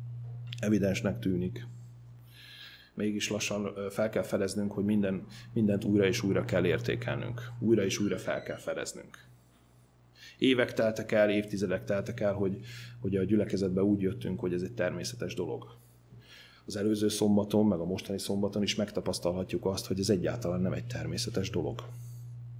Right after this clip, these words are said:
És ezért is, ö, van lehetőségünk hálát adni. Jó, hogy ilyen Istenünk van. Maradjunk a közelében.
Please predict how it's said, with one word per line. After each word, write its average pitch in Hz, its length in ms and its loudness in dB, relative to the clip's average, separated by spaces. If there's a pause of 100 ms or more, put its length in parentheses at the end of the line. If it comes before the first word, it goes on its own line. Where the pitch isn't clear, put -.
(1040)
És - 160 0
ezért 90 340 2
is, - 260 0
ö, 82 140 0 (100)
van 90 340 -2 (400)
lehetőségünk - 760 -6
hálát 73 440 -8
adni. 58 320 -14 (1200)
Jó, 95 160 -2
hogy 87 140 -4
ilyen 85 140 -8
Istenünk 78 460 -12
van. - 300 -14 (920)
Maradjunk 82 440 -8
a - 80 -6
közelében. 78 680 -8